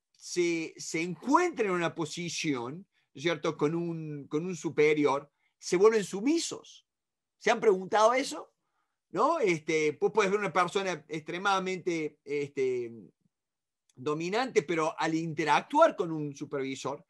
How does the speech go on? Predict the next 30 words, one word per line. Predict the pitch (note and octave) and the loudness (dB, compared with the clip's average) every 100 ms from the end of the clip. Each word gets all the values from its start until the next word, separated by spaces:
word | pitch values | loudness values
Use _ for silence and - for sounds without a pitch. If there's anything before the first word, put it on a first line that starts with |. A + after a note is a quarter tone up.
| _ | _
se | - G3+ | -8 -4
vuelve | B3+ | -2
sumiso. | G#3+ G#3+ B3 - C3 - C#3 B2 | -2 -4 -8 -8 -8 -10 -20 -12
O, | - F#3+ F3+ F3 - _ - _ | -2 2 2 0 -4 _ -20 _
o, | D#3 E3+ | -4 -2
o | E3 | -2
si | D#3+ F3+ | 0 2
el, | E3+ E3+ | 2 -2
si | D#3 E3+ | -4 -6
el | D3 | 0
colega | F3+ G3+ A3+ G#3 | 4 8 6 6
competitivo, | F#3+ F3 D3+ F3 D#3+ G#3+ A3 A3 - _ _ _ _ | 0 -4 -4 -6 -10 -6 4 4 4 _ _ _ _
¿no | E3 | 0
es | |
cierto?, | F#3 F#3 G3+ F#3 _ | 2 2 -2 -6 _
está | D3+ - G3+ | -10 -6 -4
tratando | F#3+ F3 G#3 G#3 F#3+ | 2 2 2 0 0
con | F3+ | 0
un | F3+ D3+ | 0 -4
cliente | F#3+ A3 G#3+ F#3 | -2 0 0 0
importante, | D#3 D#3+ E3 - B3+ D#4 B3+ D#3+ - | -2 0 0 4 2 4 0 0 -2
entonces | D#3 D#3 G3+ F#3+ F3+ D#3 - _ _ _ _ | -8 0 0 2 0 0 -10 _ _ _ _
cambia, | - A3 D#4 D#4 G3 B2 A#2 G3 G3+ _ _ _ - | 0 4 4 2 0 0 0 -4 -10 _ _ _ -8
¿a | D3 | 0
qué? | E3 B2+ - | 4 4 2
Cambia | F#3+ B3+ A3+ | 0 4 4
a | |
un | G#3+ F#3+ | 4 2
modo | G3 A3 G#3+ G3 E3+ | 4 8 8 6 0
más, | F3+ F#3 | -2 -2